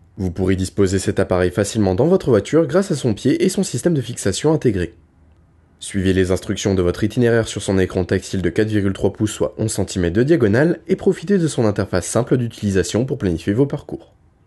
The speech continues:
Il vous sera possible d'utiliser diverses commandes pour paramétrer votre itinéraire en sélectionnant par exemple un trajet déjà effectué via les destinations récentes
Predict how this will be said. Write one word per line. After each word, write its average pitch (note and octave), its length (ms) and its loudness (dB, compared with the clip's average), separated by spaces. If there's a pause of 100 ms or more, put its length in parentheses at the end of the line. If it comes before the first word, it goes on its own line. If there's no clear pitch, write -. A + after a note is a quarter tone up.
(540)
Il G#2 100 0
vous A2+ 100 2
sera E3+ 280 4
possible D#3+ 340 0
d'utiliser A2 500 0
diverses D#3 300 2
commandes D#3+ 240 2
pour - 140 -12
paramétrer F#2 420 0
votre G2 240 0
itinéraire C3+ 640 0
en - 60 -4
sélectionnant F#2+ 520 -2
par F2 160 -2
exemple F2+ 440 -2
un F#2+ 100 -2
trajet F#2+ 260 0
déjà C3 240 2
effectué D#3+ 400 0
via A2+ 140 2
les F#2+ 140 2
destinations F2+ 500 -4
récentes G2+ 460 -2